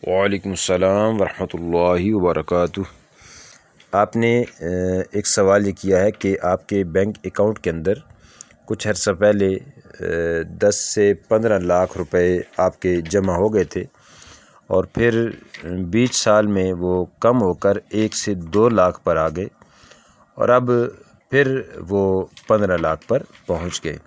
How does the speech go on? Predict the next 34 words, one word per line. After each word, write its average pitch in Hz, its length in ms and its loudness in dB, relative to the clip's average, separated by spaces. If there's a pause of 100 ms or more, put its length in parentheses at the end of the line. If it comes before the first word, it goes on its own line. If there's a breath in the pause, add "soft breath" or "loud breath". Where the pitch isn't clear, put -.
(760 loud breath)
تو 113 80 -2
اس 120 180 2
صورت 117 340 0
میں 104 200 0 (340)
زکوٰۃ 90 640 0
کا 82 140 -2
حکم 90 280 -4 (240)
کیا 82 160 -4
ہوگا؟ 71 360 -12 (1040 loud breath)
تو 110 60 -14
سب 123 220 0
سے 151 100 0
پہلے 131 280 4
تو 117 100 -2
یہ 104 180 2
دیکھا 92 320 -4
جائے 82 280 -2
گا 95 180 4
کہ 101 160 -4 (100)
اس - 320 -4 (220)
بینک 110 320 0 (100)
کی 120 120 -4
جو 101 160 0 (520)
رقم 101 380 0
ہے، 87 160 0 (260)
اس - 160 -12
کے 117 100 -4
جمع 110 300 0
ہونے 92 200 0
سے 101 180 -2 (140)
پہلے 117 280 2
بھی 98 200 -4 (100)
آپ 98 220 0
صاحب 95 440 0